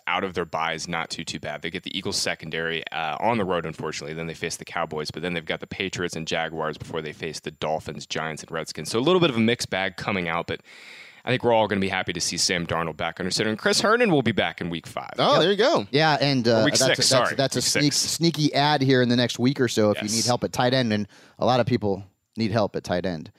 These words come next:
Speaker 3: I mean, Will Dissly is, like, the hero that we're all hoping he can be this
Speaker 2: Yeah,
Speaker 3: week
Speaker 2: I, I missed,
Speaker 3: again.
Speaker 2: I missed out on him in a couple of, a couple of waiver wire, uh, ads this week.
Speaker 1: We should know while we're doing news too. The, the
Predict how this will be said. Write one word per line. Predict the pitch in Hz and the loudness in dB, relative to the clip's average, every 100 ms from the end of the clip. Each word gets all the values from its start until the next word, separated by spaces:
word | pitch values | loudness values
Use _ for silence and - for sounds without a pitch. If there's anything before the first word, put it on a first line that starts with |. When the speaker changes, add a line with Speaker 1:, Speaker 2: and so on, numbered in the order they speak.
| _ - | _ -4
Speaker 3:
I | |
mean, | 101 | -2
Will | 104 113 | 2 2
Dissly | 101 101 95 87 98 - | 2 0 0 -2 -4 -4
is, | 95 90 | -4 -2
like, | 87 87 - _ _ _ | -2 -4 -12 _ _ _
the | 113 | -2
hero | 110 147 139 123 | 2 4 6 6
that | 117 120 | 4 4
we're | 120 117 117 | 4 6 4
all | 120 127 113 | 4 4 4
hoping | 104 147 143 131 107 | 2 2 2 2 2
he | 123 | 0
can | 113 107 | 0 0
be | 98 120 | 2 4
this | 104 | 4
Speaker 2:
Yeah, | 123 147 127 | 4 2 2
Speaker 3:
week | 120 | 2
Speaker 2:
I, | 131 | 2
I | |
missed, | 131 127 104 | 4 2 0
Speaker 3:
again. | 95 | 0
Speaker 2:
I | 143 | 2
missed | 151 156 | 4 4
out | 139 165 | 4 4
on | 139 | 4
him | 131 120 | 4 2
in | |
a | 120 | 0
couple | 135 110 110 | 0 0 2
of, | 110 107 - | 0 0 -4
a | |
couple | - 131 | -2 0
of | 117 | 4
waiver | 120 131 127 | 4 4 4
wire, | 113 110 110 | 4 4 4
uh, | 107 107 95 | 2 2 0
ads | 110 113 110 104 | 0 0 -2 -4
this | 101 | -4
week. | 113 110 104 147 | 0 0 0 2
Speaker 1:
We | - | 2
should | 233 | 4
know | 214 170 | 4 4
while | 120 139 | 4 4
we're | 147 | 4
doing | 143 127 | 4 6
news | 147 113 | 4 4
too. | - 127 92 | 2 2 2
The, | 98 98 - | 0 0 0
the | 98 | -2